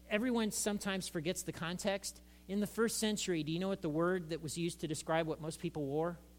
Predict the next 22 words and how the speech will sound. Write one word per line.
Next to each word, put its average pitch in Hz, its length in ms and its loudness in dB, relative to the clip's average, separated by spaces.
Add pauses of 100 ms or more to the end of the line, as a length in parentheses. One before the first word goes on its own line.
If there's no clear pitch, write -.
(540)
Robes. 143 480 -2 (520)
<laughs> - 60 2 (600)
So 233 180 4
for 226 80 8
the 226 80 8
people 247 280 6
in 220 100 6
the 196 60 2
first 220 260 2
century, 220 340 4
they're 190 140 4
like, 175 220 2
"Oh, 202 220 8
got 156 240 4
it, 147 100 -4
they're 143 100 -4
wearing 147 200 -4
clothes." 123 440 -4 (1400)
Which 220 220 4
is, 220 340 4 (500)
which 214 240 2
is, 214 260 2